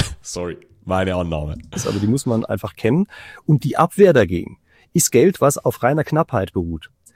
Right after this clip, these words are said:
Speaker 2: Und das ist eben zum Beispiel Bitcoin oder Gold. Das sind sozusagen die wesentlichen Vertreter, die wir heute davon haben. Und dann gibt's, ähm, eine Form von Geld, die,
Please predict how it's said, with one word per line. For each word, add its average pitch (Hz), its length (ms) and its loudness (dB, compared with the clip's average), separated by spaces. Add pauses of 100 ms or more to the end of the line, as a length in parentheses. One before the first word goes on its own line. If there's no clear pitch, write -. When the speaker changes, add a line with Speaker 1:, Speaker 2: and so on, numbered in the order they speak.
(280)
Speaker 2:
Und 135 180 2
das 139 120 2
ist 226 140 -2
eben 160 220 0
zum 139 180 -6
Beispiel 120 420 -2
Bitcoin 131 380 -4
oder 117 220 0
Gold. 101 280 2
Das 87 80 -4
sind 85 60 -6
sozusagen 107 300 -2
die 104 100 -4
wesentlichen 120 380 -2
Vertreter, 113 420 -2
die 101 140 -4
wir 101 100 0
heute 98 180 0
davon 101 300 -6
haben. 95 280 -6 (460)
Und 123 140 4
dann 175 100 4
gibt's, 202 360 -2
ähm, 127 340 6 (280)
eine 120 180 0
Form 151 240 2
von 120 180 -2
Geld, 117 420 0
die, 123 260 -2